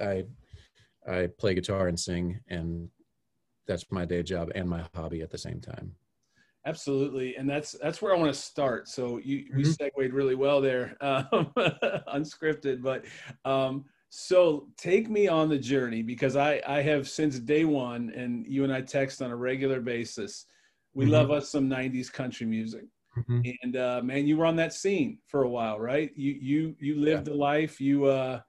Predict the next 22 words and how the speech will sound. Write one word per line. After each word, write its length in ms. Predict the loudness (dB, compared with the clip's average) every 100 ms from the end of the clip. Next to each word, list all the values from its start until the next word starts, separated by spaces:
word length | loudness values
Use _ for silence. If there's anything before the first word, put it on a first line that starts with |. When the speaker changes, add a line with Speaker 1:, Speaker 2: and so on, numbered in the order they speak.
| _ _ _ _ _
Speaker 2:
you 120 | 0 2
had 160 | 2
dreams 300 | 4 6 6
and 80 | 4
aspirations. 840 | 2 0 2 4 4 2 0 -2
So 160 | 2 2
can 220 | 2 0
you, 300 | 2 0 -2 -2
can 180 | 0
you 200 | 2 2
take 340 | -2 -2 -2 2
us, 460 | 4 4 0 -12 -8
and 120 | -2
that's, 220 | 0 0 0
Unscripted 420 | -2 0 0 0
is 80 | 2
all 140 | 4 4
about 200 | 4 0
stories. 600 | -4 -2 -2 -4 -8 -14 -10
And, 300 | -6 -6 -6 -8
Speaker 1:
Mm-hmm. 300 | -8 -6 -4
Speaker 2:
um, 320 | -2 -2 -4